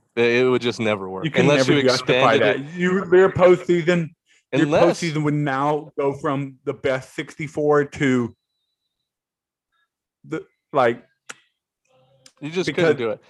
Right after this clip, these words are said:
Speaker 1: unless
Speaker 2: yeah,
Speaker 1: you
Speaker 2: that's not
Speaker 1: expanded
Speaker 2: gonna
Speaker 1: it
Speaker 2: work.
Speaker 1: to, like, one twenty-eight or something, which would just
Speaker 2: Yeah,
Speaker 1: be
Speaker 2: that's not gonna work.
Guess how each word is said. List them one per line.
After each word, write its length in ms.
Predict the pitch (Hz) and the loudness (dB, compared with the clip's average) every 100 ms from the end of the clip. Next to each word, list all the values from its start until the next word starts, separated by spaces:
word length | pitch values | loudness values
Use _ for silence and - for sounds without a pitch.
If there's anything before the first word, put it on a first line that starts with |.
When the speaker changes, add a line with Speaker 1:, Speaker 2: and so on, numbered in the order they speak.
| _ | _
Speaker 1:
unless 400 | 170 147 190 - | -2 2 4 2
Speaker 2:
yeah, 60 | 208 | 0
Speaker 1:
you 60 | |
Speaker 2:
that's 180 | 143 147 | 2 2
not 200 | 165 156 | 4 4
Speaker 1:
expanded 80 | 165 | 4
Speaker 2:
gonna 60 | 127 | 2
Speaker 1:
it 20 | |
Speaker 2:
work. 120 | 113 | 2
Speaker 1:
to, 80 | 104 | 0
like, 300 | 139 135 120 | 2 0 -2
one 300 | 120 123 131 | -4 -4 -4
twenty-eight 680 | - 139 120 104 110 104 - | -6 -6 -6 -6 -8 -8 -10
or 80 | 101 | -16
something, 520 | 98 - 120 104 107 107 | -16 -16 -16 -12 -10 -8
which 200 | 110 120 | -10 -10
would 140 | 113 | -12
just 280 | - - 123 | -8 -4 -2
Speaker 2:
Yeah, 140 | 107 | -2
Speaker 1:
be 100 | 107 | -2
Speaker 2:
that's 200 | 120 135 | -4 -2
not 180 | 147 135 | -2 -2
gonna 160 | 131 110 | 0 0
work. 320 | 104 90 | -2 -6